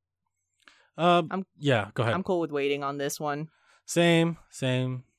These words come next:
Speaker 1: Uh, but leading up to that, uh, Last of Us Two was delayed because of Death Stranding.
Speaker 2: Yeah, you see, the thing is, I would act-, I would rather play The Last of Us Two. Um,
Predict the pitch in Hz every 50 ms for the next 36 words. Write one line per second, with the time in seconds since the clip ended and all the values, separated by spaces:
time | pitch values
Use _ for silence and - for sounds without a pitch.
0 | - - - 143 151 151 143 139 160 160 147 - _ _ _ _ _ - - 143
1 | 151 175 185 196 180 175 175 - - 185 165 180 185 180 180 156 - _ _ -
2 | 135 139 143 143 139 139 135 - 123 131 139 147 - 139 135 - - - 147 135
3 | 131 120 113 120 113 113 113 117 110 110 110 98 113 110 104 107 104 - 107 -
4 | - - - 113 113 110 120 113 120 123 _ _ _ _ _ _ _ _ _ _
5 | _ _ - - 247 214 277 349 403 403 359 339 330 - 370 359 359 339 285 311
6 | 311 - 381 403 403 392 320 320 320 359 440 466 440 381 370 - - - 302 349
7 | 403 415 339 262 240 247 240 262 240 - 254 247 247 226 208 185 165 160 165 185
8 | - - 180 175 175 165 - - - - 156 151 147 160 202 233 262 - _ _
9 | _ _ _ _ _ _ _ _ - 185 196 190 185 180 175 175